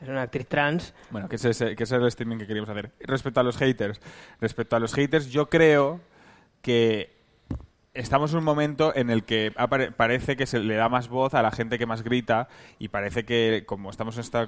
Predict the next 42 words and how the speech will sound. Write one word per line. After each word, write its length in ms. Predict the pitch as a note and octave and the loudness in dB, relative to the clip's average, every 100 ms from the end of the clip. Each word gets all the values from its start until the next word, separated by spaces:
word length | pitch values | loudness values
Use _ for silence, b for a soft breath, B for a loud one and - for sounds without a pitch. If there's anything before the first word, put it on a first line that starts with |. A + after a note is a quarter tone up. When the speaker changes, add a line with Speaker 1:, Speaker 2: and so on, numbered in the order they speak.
| - | -4
Speaker 2:
cosa 260 | - A#2+ A#2 | -8 -4 0
de 60 | A#2 | 0
opinión, 800 | A2 A#2 A#2+ B2 A#2 A2+ A2 G#2 b b b - | -2 -2 0 2 0 -4 -10 -12 b b b -8
en 100 | A2+ | -4
el 80 | G#2+ | -4
que 80 | A2 | 0
cada 180 | A2 | 0
uno 160 | A2+ A#2+ | 0 -2
puede 100 | A#2+ | -2
expresar 240 | - A#2 A#2 | -4 -6 -6
su 80 | |
opinión 340 | A2+ A#2+ B2+ B2+ | -4 -2 0 0
y 60 | |
se 100 | A2 | 0
le 60 | G#2+ | 0
da 120 | A2+ | 2
voz 280 | A#2 A#2 - | 2 0 -2
a 60 | G#2+ | -2
todas 120 | A#2 | 0
las 120 | A#2 | 0
opiniones, 560 | A#2 A2 B2 B2 B2 C3 | -2 -4 -2 0 0 -2
nos 120 | A#2 | -4
hemos 260 | A2 A2+ - | -6 -8 -6
corrompido 440 | B2 A#2 A2 A#2+ | -4 -4 -4 -4
un 60 | A2+ | -2
poco 200 | A#2 A#2 | -4 -4
en 20 | |
las 100 | A2+ | -4
opiniones 440 | A#2 A#2 A#2 B2 B2+ | -4 -6 -4 -4 -4
y 60 | |
cuanto 280 | A2 G#2 G2+ | -6 -6 -6
más, 340 | G#2+ A2+ - - B B B | -4 -4 -6 -16 B B B
eh, 460 | A#2+ A2+ A2+ A2+ A2+ - | 2 6 6 6 4 -2
Speaker 1:
Extremas, 280 | - - C#3+ D3+ | -12 -4 -2 0
Speaker 2:
extremas 340 | D3 C3 B2 | 2 4 2
son 60 | - | 0
Speaker 1:
ya. 40 | |
Speaker 2:
nuestras 240 | - B2 | -2 -2
opiniones, 460 | B2+ C3 B2+ C3 A#2+ | -2 -2 0 0 0
más 140 | A#2+ | -2
se 80 | - | -4
escuchan, 580 | A2+ - G2+ G2+ G2+ | -8 -10 -14 -12 -14